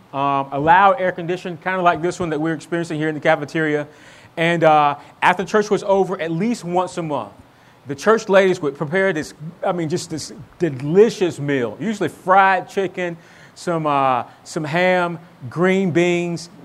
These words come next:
grease all in 'em. You know, they, they, it makes it good. Uh, what else? Mashed potatoes,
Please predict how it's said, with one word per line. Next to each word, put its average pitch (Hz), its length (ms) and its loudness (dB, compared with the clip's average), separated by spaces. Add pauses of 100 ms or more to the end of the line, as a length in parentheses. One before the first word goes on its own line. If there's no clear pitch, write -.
grease 175 340 2
all 180 360 4
in 170 120 0
'em. 170 320 -6
You 185 80 -6
know, 175 200 2
they, 156 120 0
they, 151 140 -2
it 147 260 -12
makes 165 400 -2
it 123 160 -8
good. 151 380 4 (640)
Uh, 151 480 4 (240)
what 202 100 0
else? 147 240 4 (180)
Mashed 175 440 0
potatoes, 185 600 0